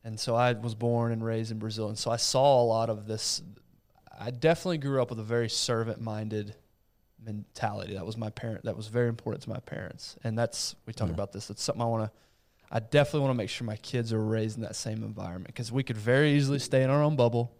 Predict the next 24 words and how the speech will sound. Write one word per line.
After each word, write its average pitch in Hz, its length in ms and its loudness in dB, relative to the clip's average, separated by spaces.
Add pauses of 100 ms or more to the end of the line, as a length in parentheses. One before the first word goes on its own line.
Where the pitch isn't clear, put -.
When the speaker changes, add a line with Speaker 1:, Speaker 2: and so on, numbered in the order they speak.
(260)
Speaker 2:
Mm-hmm. 90 160 -10
Speaker 1:
live 120 180 6
our 143 180 10
life, 127 360 8
do 117 160 4
our 131 100 8
own 147 220 6
thing, 123 400 0 (320)
and 104 100 -8
be 107 120 2
just 120 260 2
fine. 107 440 0 (280)
But - 180 -2 (600)
to - 140 -4
your 120 100 0
point, 131 320 -2
Darren, 110 200 0
what, 123 160 -4 (680)
what 131 100 0
am 139 100 2
I 127 60 4
giving 113 240 0
back 101 280 -4
then? - 220 -10